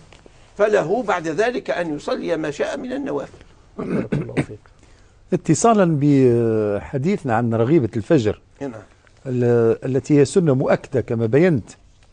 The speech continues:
Speaker 3: سؤالي سماحة الشيخ حول، آه، صورة معينة.
Speaker 1: نعم.
Speaker 3: رجل، آه، خرج من بيته
Speaker 1: نعم.
Speaker 3: ولم يصلي الفجر، ربما ضاق عليه الوقت، يريد أن يدرك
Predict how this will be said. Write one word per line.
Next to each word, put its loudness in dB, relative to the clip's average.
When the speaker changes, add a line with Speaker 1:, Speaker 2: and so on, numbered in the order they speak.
Speaker 3:
سؤالي 0
سماحة -4
الشيخ -4
حول، 0
آه، 2
صورة 2
معينة. 2
Speaker 1:
نعم. -16
Speaker 3:
رجل، 2
آه، -4
خرج 2
من -2
بيته 0
Speaker 1:
نعم. -20
Speaker 3:
ولم 4
يصلي 4
الفجر، 0
ربما 4
ضاق 2
عليه 2
الوقت، 0
يريد 0
أن -2
يدرك 2